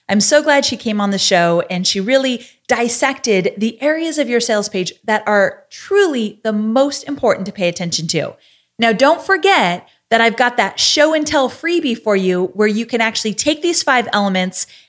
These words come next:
and then look at exactly how I applied them to several of my highly converting sales pages. So to get that freebie, all you need to do is go to amy porterfield dot com forward slash one one four download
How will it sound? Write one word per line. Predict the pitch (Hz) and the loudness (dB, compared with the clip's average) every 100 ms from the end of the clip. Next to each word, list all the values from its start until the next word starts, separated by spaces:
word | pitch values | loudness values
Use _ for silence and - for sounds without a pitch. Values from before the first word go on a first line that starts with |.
| _ | _
and | 220 214 | 0 2
then | 214 202 - - | 2 0 -4 -10
look | 202 226 330 330 - | -6 2 2 2 -2
at | 226 226 | -2 -2
exactly | 196 196 240 262 277 262 | -4 0 2 0 -4 -6
how | 240 226 | 0 2
I | 220 | 4
applied | 202 190 - 202 208 | 4 2 0 0 2
them | 247 262 277 - _ - | 2 2 -2 -10 _ -2
to | 254 | 0
several | 226 - 349 403 339 247 202 202 | 0 0 2 2 2 4 4 2
of | 208 202 | 0 2
my | 202 196 - - | 2 0 -2 -10
highly | - 302 320 339 339 | -4 0 0 -2 -6
converting | 330 285 226 214 208 | -4 -2 0 0 0
sales | 202 190 185 | 0 0 0
pages. | - 147 92 - - - _ | -2 -6 -6 -10 -10 -12 _
So | - 247 | -2 2
to | 226 | 2
get | 269 285 | 2 0
that | 415 - - | 0 -2 -4
freebie, | 233 190 180 202 - _ | -2 0 0 -2 -8 _
all | 220 247 | 0 2
you | 294 | 0
need | 339 - | -2 -2
to | |
do | 233 202 196 | 0 2 2
is | - - | 0 0
go | 196 | 0
to | 185 196 | 0 -2
amy | - 214 254 | 0 0 0
porterfield | 294 254 240 247 247 175 | 0 0 0 -2 -2 0
dot | 180 233 - | 0 0 -2
com | 226 190 185 - _ _ - | -2 0 0 -4 _ _ 2
forward | 262 285 311 | 4 4 2
slash | - 220 208 - - | 0 0 0 -2 -4
one | 190 190 240 285 | -2 2 2 2
one | 277 294 294 | 2 2 0
four | - 247 254 285 - | 2 6 6 4 -2
download | 196 214 180 170 156 147 196 - | 0 2 2 2 2 2 0 -2